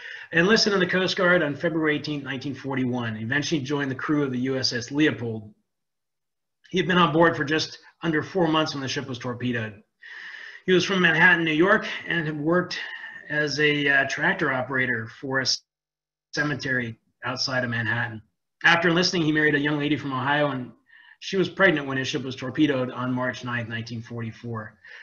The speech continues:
Just a week later, she had a son who, uh, would never know his father. In the lower right corner, Private Otto Newberry Boxley worked as a farmhand and a truck driver in Kaw, Oklahoma.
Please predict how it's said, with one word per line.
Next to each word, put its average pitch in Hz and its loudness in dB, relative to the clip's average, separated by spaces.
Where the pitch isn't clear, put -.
Just 175 2
a 151 4
week 165 4
later, 143 0
she 139 -6
had 131 2
a 120 -4
son 117 -4
who, 120 -4
uh, 117 -4
would 123 -4
never 120 -4
know 117 -4
his 110 -6
father. 120 -4
In 151 -2
the 147 0
lower 165 8
right 165 6
corner, 175 6
Private 196 4
Otto 180 4
Newberry 180 4
Boxley 135 -2
worked 127 -4
as 120 -6
a 123 -6
farmhand 131 -2
and 123 -4
a 117 -4
truck 226 -2
driver 120 -2
in 113 -8
Kaw, 156 -2
Oklahoma. 123 -4